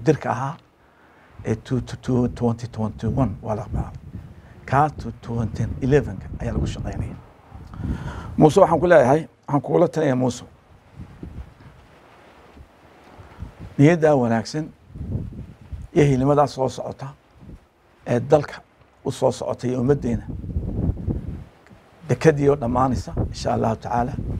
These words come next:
Kali doorka oo dhammaanaya, alxamdulillaah.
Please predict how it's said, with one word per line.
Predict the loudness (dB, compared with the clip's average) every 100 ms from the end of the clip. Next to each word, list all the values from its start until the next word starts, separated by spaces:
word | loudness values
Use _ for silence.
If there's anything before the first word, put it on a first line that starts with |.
| -10 -10 -8 -10 -12 -20 -20 -20 -20 -20 -20 -20 -20 -8
Kali | 2 2 4
doorka | 4 4 0
oo | -2
dhammaanaya, | 0 0 0 0 -6 -10 -12 -12 -14 -18
alxamdulillaah. | -8 -4 -2 0 0